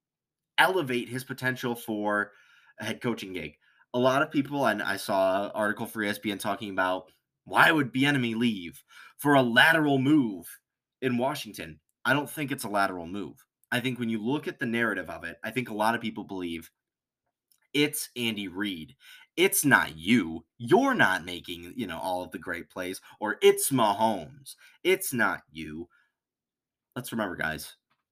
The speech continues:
a lot of people, myself included, scrutinized the Patrick Mahomes pick when it happened. "Oh, you're taking this dude that thinks he's playing Madden and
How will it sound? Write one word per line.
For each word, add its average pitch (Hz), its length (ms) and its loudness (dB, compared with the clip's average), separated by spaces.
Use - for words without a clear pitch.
a 104 60 -2
lot 101 280 4
of - 80 -8
people, 85 280 -10
myself 101 400 -4
included, 87 540 -4
scrutinized 104 800 0
the 73 80 -14
Patrick 82 320 -6
Mahomes 82 360 -6
pick 80 240 -6
when 82 120 -6
it 78 60 -6
happened. 73 380 -6
"Oh, 110 160 6
you're 95 160 2
taking 101 320 0
this 90 180 -8
dude 107 360 0
that - 280 -2
thinks 98 260 -8
he's 85 200 -10
playing 90 520 -4
Madden 101 460 -2
and 80 220 -10